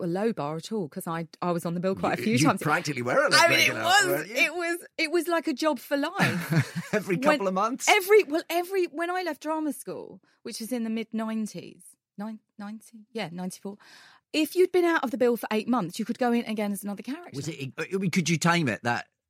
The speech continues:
Speaker 2: uh,
Speaker 1: Well, you just got a
Speaker 2: specifically?
Speaker 1: call.
Speaker 2: You were just aware that
Speaker 1: You just got a call and went, "Oh, you can go up for another part in the bill." And I
Speaker 2: Right.
Speaker 1: was d-, I was about four different parts in the bill.
Speaker 2: Oh, w-, although were they all kind of the same?
Speaker 1: No, I don't think they
Speaker 2: Very
Speaker 1: well,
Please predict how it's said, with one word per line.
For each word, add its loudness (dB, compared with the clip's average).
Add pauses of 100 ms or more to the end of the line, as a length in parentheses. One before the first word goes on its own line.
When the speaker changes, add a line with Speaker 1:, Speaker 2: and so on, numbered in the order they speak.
(260)
Speaker 2:
uh, -20 (240)
Speaker 1:
Well, -2
you -2
just 0
got 2
a -2
Speaker 2:
specifically? -2
Speaker 1:
call. 0
Speaker 2:
You 6
were 4
just -2
aware 0
that 2
Speaker 1:
You 2
just -2
got -2
a 0
call -6
and -2
went, -2
"Oh, 0
you -2
can -2
go 0
up -6
for -6
another -4
part -6
in -2
the -4
bill." -6
And 2
I 4
Speaker 2:
Right. 0
Speaker 1:
was 2
d-, -2
I 0
was 2
about -4
four -6
different -8
parts -12
in -4
the -8
bill. -12 (680)
Speaker 2:
Oh, -4
w-, -2
although -4
were 0
they 2
all 0
kind 0
of -10
the -14
same? -4 (420)
Speaker 1:
No, 0 (200)
I 0
don't -6
think -8
they -6
Speaker 2:
Very 2
Speaker 1:
well, 2